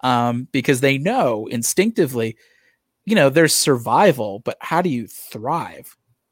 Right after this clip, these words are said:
In the wasteland. And so there's a, there's a little bit of a, a, of a, a backstory into what's, what's the long-term goals of the Scouts here beyond just day-to-day survival.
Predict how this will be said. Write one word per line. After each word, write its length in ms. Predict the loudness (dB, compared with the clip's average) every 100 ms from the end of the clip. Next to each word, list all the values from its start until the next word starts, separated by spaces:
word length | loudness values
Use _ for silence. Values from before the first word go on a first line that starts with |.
| -12
In 100 | -12
the 80 |
wasteland. 640 | -14 -16 -14 -14 -18 -20 -20 _ _ _ _ -6
And 140 | -4
so 420 | 0 4 4 4 4
there's 300 | 2 2 2
a, 200 | -2 -2
there's 220 | -4 -4
a 40 |
little 220 | -4 -2
bit 120 | -2 -2
of 160 | -4
a, 280 | -4 -6 -8
a, 260 | -8 -10 -6
of 220 | -6 -6
a, 320 | -8 -8 -6 -8
a 60 |
backstory 920 | 0 2 2 0 2 4 6 2 -2 -2
into 440 | -2 -2 -4 -4
what's, 500 | -4 -2 0 -2 -6 -10 0
what's 240 | 2 4
the 140 | 2
long-term 580 | 4 4 2 2 2 2
goals 500 | 0 -4 -6 -10 -14 -16 _ _ -12
of 120 | -10
the 80 | -8
Scouts 380 | -8 -8 -10 -8
here 200 | -8 -8
beyond 460 | -8 -8 -8 -10
just 280 | -8 -10 -6
day-to-day 380 | -6 -6 -12 -12
survival. 600 | -12 -10 -14 -14 -18